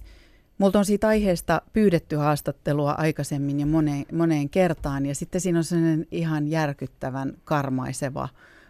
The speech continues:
paradoksi. Eli kun mä ajattelen se, että mä,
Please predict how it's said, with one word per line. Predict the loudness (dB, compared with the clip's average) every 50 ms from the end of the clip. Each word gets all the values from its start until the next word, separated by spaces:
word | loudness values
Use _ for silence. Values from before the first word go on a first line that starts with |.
| -6 _
paradoksi. | 0 2 2 0 -2 -4 -4 -6 -8 -8 -10 -14 -12 -10 -8 -8 -6
Eli | -6 -6 -6 -6 -6 -8 -12 -20 -20 -20 _ _ _ -4
kun | 0 2
mä | 4 4
ajattelen | 4 2 2 0 -4 -6 -4 -4 -6 -4
se, | -2 -2 -2
että | -2 -4 _ -6 -4
mä, | -2 -2 -2 -4